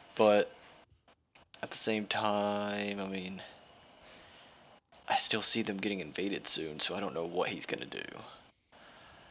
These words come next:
Uh, and it, God, it, it really does. Like, there's, the parallels between this and the plight of Nazi Germany is unreal, seeing that that was part of Hitler's whole scheme was euthanasia. Euthana-,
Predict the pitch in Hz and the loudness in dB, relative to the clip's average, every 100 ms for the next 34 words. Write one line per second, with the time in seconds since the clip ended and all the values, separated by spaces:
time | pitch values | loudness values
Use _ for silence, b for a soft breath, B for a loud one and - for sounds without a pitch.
0 | B - 50 57 50 - B B B B | B -8 -4 -4 -6 -8 B B B B
1 | B B B B B _ _ - - - | B B B B B _ _ -20 -20 -8
2 | - 113 98 - - - - - - - | -2 0 -2 -6 -4 -2 0 -2 -4 -2
3 | 107 - 113 104 101 101 104 98 82 95 | -2 0 -4 -4 -10 -8 -4 -4 -4 -4
4 | 85 80 - - 87 87 - 101 95 - | -2 -2 -4 -6 -8 -6 -6 -8 -8 0
5 | 127 123 107 101 95 - - 98 92 95 | 4 6 6 2 0 -2 -6 -6 -4 -2
6 | 92 85 - 87 87 - B B B B | 0 2 2 0 -8 -14 B B B B
7 | B - - 101 92 - - 101 107 - | B 0 6 6 4 -2 -8 6 6 6
8 | 95 90 92 - 87 - 151 143 - 95 | -2 0 0 0 -4 -8 -8 -6 -4 -4
9 | 80 82 78 78 - 78 76 - - - | -4 -4 -2 2 0 0 -6 -2 -2 -2
10 | - - - - - 95 - 113 - 85 | -4 -4 -6 0 2 2 2 -2 2 0
11 | 107 90 - - 90 80 62 - 101 - | 2 4 6 6 0 -6 -8 -6 -6 -8
12 | - - - - - - - - - - | -8 -8 -6 -6 -6 -16 -12 -8 -8 -6
13 | - | -8